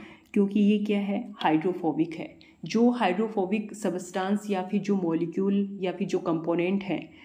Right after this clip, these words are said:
वो यहाँ पर क्या हो जाएंगे? एक bond बना लेंगे।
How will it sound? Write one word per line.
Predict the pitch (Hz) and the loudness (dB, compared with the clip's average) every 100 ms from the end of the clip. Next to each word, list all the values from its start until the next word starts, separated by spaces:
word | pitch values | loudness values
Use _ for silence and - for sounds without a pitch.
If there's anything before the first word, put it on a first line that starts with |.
| - - - | -20 -20 -8
वो | 185 220 254 262 208 | 2 6 6 4 -2
यहाँ | 185 190 202 208 | -4 -4 -2 -2
पर | 214 - 170 185 | -2 -4 -4 -4
क्या | 202 196 | -6 -6
हो | 196 196 185 | -6 -2 -2
जाएंगे? | 175 170 170 170 | -2 -2 -2 -2
एक | 165 - - 170 | -2 -4 -4 -2
bond | 175 175 202 | -2 0 -2
बना | - 160 139 - | -2 -2 -4 -6
लेंगे। | - - - | -6 -8 -10